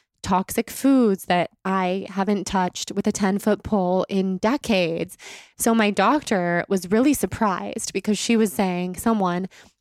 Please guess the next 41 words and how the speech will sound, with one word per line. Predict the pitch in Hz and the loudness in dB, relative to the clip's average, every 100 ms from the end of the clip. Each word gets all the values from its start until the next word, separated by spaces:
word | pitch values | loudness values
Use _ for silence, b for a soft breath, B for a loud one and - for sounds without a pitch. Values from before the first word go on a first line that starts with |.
| _ | _
who | 202 | 0
lives | 208 185 180 - | 4 4 2 0
as | 196 | -2
clean | - - 220 | -2 0 2
of | 208 | 2
a | 190 | 2
lifestyle | 180 190 - 180 175 | 2 0 0 0 0
as | 180 196 | 0 2
I | 240 277 | 2 2
do, | 202 175 170 175 180 b b | 2 2 0 -2 -6 b b
it's | 185 - | -6 -2
surprising | 208 - 214 202 208 | -4 0 2 2 0
to | 202 | -2
see | 202 214 | 0 0
estrogen | - 185 - 214 208 196 | 0 -2 -2 -2 0 0
rise | 180 143 180 180 | 0 0 -2 -4
so | - 220 196 202 | -4 0 2 2
high." | 185 170 175 220 381 - | 0 -2 -2 -2 -2 -2
But | 208 202 175 175 - - _ _ _ _ - | 0 2 2 0 -2 -12 _ _ _ _ -4
I'm | 196 190 | 0 2
always | 185 202 | 2 2
a | 226 | 0
surprise | - - 269 262 214 233 - | -2 0 2 2 2 -2 -4
to | - | -2
doctors, | 233 233 226 226 196 185 185 - | 0 0 0 0 2 0 -2 0
always | 208 208 214 | 2 2 2
have | 240 254 208 | 2 0 0
been. | 196 185 185 | 0 0 -2
So | 180 202 | 0 2
who | 233 294 | 4 4
knows | 269 247 220 | 4 4 2
how | 226 202 185 175 185 - | 2 2 2 2 0 0
that | 185 - | 0 0
took | - 254 | 0 -2
place? | - 190 - 196 - | 0 -2 -2 -4 -4
It | 196 | -2
doesn't, | 190 190 - - | 0 0 -4 -6
it | 214 | 0
doesn't | 214 254 269 202 | 2 4 2 2
necessarily | 220 240 226 233 226 | 2 0 2 2 4
matter | 226 190 180 180 180 | 2 0 -2 -2 -4